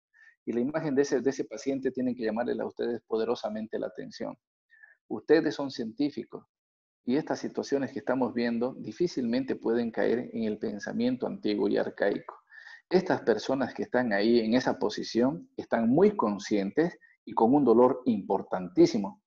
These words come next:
Si a nosotros un calambre en la región posterior nos tumba, imagínense cómo un calambre generalizado en todo el cuerpo nos va a poner en esa posición. Cuando yo vi otro caso similar a estos, es, eh, cuando yo hacía mi internado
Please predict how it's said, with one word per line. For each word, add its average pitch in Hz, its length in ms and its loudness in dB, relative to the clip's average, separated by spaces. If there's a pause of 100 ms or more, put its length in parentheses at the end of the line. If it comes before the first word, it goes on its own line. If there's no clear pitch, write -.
(360)
Si - 160 4
a 170 40 8
nosotros 185 380 6
un 196 100 4
calambre 170 760 4
en 127 120 -2
la 127 60 2
región 123 240 -2
posterior 147 380 2
nos 127 160 -2
tumba, 131 380 4
imagínense 147 600 -4
cómo 160 360 -4 (220)
un 156 160 -4
calambre 139 360 0
generalizado 117 1000 -2 (260)
en 110 120 -6
todo 131 180 4
el 113 100 -2
cuerpo 135 320 0
nos 120 140 -2
va 131 60 0
a 127 60 -6
poner 127 300 0
en 113 160 -4
esa 113 220 -4
posición. - 500 -8 (1160)
Cuando 139 200 2
yo 165 100 6
vi 175 100 8
otro 180 200 2
caso 165 220 -2
similar 135 480 0 (120)
a 120 120 2
estos, 160 460 -2 (420)
es, 139 240 6 (460)
eh, 104 360 2
cuando 104 260 -2
yo 135 180 6
hacía 131 240 2
mi 113 140 2
internado 131 840 2